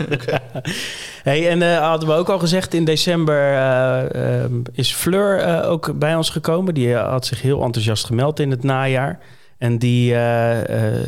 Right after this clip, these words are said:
Speaker 2: neemt vanaf heden ook de Instagram en zelfs de TikTok, eh, op zich. Dus, eh, die is ook f-, en, eh, helpt ook met het schrijven van, eh, van content op de site.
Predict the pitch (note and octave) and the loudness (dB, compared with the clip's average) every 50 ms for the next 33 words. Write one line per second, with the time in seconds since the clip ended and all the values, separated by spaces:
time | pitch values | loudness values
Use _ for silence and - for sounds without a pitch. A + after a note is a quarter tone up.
0 | - - - - A2+ A#2 A#2 A2+ - - - A#2+ A#2+ A2+ A2 A#2+ A#2 B2+ C3 B2+ | -4 -6 -4 -2 0 0 0 0 -2 -2 -2 0 -2 0 0 0 0 2 2 2
1 | A#2+ A#2 B2 A#2+ A2+ A#2+ - A#2+ A2+ A2+ - C3+ C#3+ C3+ - - A#2+ B2 B2 B2 | 2 2 2 2 0 0 0 0 2 2 2 0 0 0 0 0 0 0 0 2
2 | A#2+ A#2 A#2 A#2 B2+ A#2 A2+ A#2 G#2+ - - F3+ F3+ - - F#3 F3 C4 - - | 2 2 2 2 0 0 -2 -4 -4 -2 -2 -4 -2 0 0 0 0 -2 -4 -8
3 | - - - - - - - - - - - C#3 C#3 C#3 C#3 C#3 C3+ - - C3 | -12 -14 -18 -20 -20 -20 -20 -20 -8 -4 0 0 2 2 2 0 -2 -2 -4 -4
4 | E3 D#3+ - - F3+ A#3 - - - - - - - - - - - - A#2 A2 | -4 -2 0 -2 -2 -2 -4 -8 -14 -20 -20 -20 -20 -20 -20 -20 -10 -4 -2 0
5 | G#2+ B2 A#2+ A#2+ A2+ A#2+ B2 A#2 C3 B2 A#2 A#2+ - - - - - - A#2 C3+ | 0 2 0 0 0 0 0 2 0 -2 -2 -4 -8 -10 -12 -12 -10 -6 -2 -2
6 | A#2+ A#2 A2+ A#2 A2+ A2+ A2+ A2 A#2 A#2+ A#2+ A#2+ B2 A2 A2+ A2+ G#2+ - G#2+ G2+ | 0 0 2 2 0 0 0 0 0 0 0 -2 -2 -2 0 -2 -2 -2 -2 -2
7 | - - B2 A2+ A2+ G#2+ A2 G#2+ G2+ A2+ G#2 G2+ G2+ G2 G2 - G#2+ G2 - C3 | -2 0 0 0 0 0 -2 -2 0 0 0 2 0 0 0 0 -2 -2 0 -2
8 | C3 A#2+ - A2+ A2 A2 A2+ A2+ - - - - B2 C#3 E3+ - - | 0 0 0 0 0 0 -2 -2 -2 0 0 0 0 0 -2 -4 -8